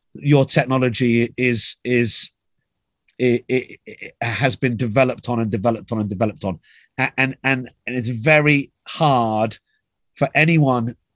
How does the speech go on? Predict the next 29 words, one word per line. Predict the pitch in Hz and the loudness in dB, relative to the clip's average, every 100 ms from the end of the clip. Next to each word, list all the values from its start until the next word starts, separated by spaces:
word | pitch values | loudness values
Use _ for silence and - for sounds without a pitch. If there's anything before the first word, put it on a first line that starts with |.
| - | -4
um, | 123 113 113 | 0 0 0
outside | 135 135 - - 139 127 | 0 0 2 4 4 4
of | 117 98 | 0 -2
the, | 117 110 - | -2 -4 -2
of | 120 - | -2 0
China, | - 127 123 107 120 | 0 2 4 2 2
even | 147 175 156 123 | 2 4 4 4
being | 139 131 | 2 2
inside | 135 147 - 127 113 | 2 2 2 2 2
of | 110 | 0
China, | - 120 113 107 - _ _ - | -2 -2 -2 -2 -6 _ _ -2
but, | 135 117 120 123 | -2 -2 -8 -2
but | 135 113 | 0 2
not | 131 139 117 | 2 2 2
being, | 135 123 120 117 117 - | 2 4 2 0 -4 0
uh, | 123 117 - - | 0 0 -4 -12
Chinese, | - 143 131 143 131 107 120 113 - _ _ _ _ | -2 0 2 2 2 0 0 -2 -6 _ _ _ _
you | 127 | 0
know, | 120 120 127 | 4 4 4
it, | 127 - _ | 0 -2 _
um, | 123 117 113 113 92 - _ _ _ _ _ _ _ _ _ | 0 0 0 -2 -8 -14 _ _ _ _ _ _ _ _ _
d-, | 104 147 113 | -10 -8 0
does | 156 143 | 2 4
stop | - - 170 139 - | 2 4 2 2 0
you | 127 120 | 0 2
from | - 127 | 0 -2
being | 113 123 | 2 2
able | 123 123 120 120 | 2 2 2 0
to, | - 120 | 2 2